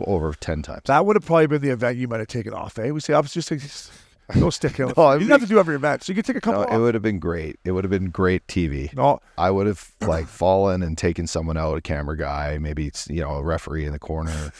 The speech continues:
Speaker 1: Something would have been funny.
Speaker 2: You would
Speaker 1: I
Speaker 2: have
Speaker 1: would have
Speaker 2: taken
Speaker 1: loved to do that. I would have went full speed. It would have been great.
Speaker 2: You would have taken Bieksa out, Kevin Weeks out, all, all the media guys that are trying to interview. Look out, Up Dog's coming through here. Um, so congrats to both those absolute superstars. I tell you what, the league's in great hands when it comes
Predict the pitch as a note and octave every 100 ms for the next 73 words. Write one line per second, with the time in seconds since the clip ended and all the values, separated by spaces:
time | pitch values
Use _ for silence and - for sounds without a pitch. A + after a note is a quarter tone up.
0 | - _ - B2 A#2 B2+ A2 G2 F2 -
1 | D#2+ D2 D2 - F2+ E2 A2 A#2+ A#2 A2
2 | F#2+ F#2 E2+ D2+ C#2+ G#2+ A#2+ A2+ F#2+ G#2
3 | G#2+ - F#2+ F#2 F2+ D#2+ D#2 D2+ C#2+ -
4 | C#3 C#3 C3 C3+ B2 G#2+ A2 - A#2 A2
5 | B2+ B2+ A#2 A2 A#2 - A2+ A2+ G#2+ B2
6 | C3+ B2+ C3+ C3 C3 B2+ A#2 A#2+ B2 A#2
7 | B2 A#2 A2+ A#2+ B2 G#3 F3 C#3+ D3+ D#3
8 | - E3+ D#3 - D3 C3 A#2 B2+ B2 A#2+
9 | A2+ _ - _ _ _ C3+ D3 D3+ D3+
10 | D3 E3+ D3+ C#3+ G3+ - D#3 D#3 E3+ D#3+
11 | D#3+ C3 C#3 - D3+ - D3 B2+ C3 D3
12 | C3+ A#2+ B2+ E3 C3+ B2+ A#2 C#3 C3 C3
13 | G#2+ B2 B2 A#2+ A#2+ A#2 - A2+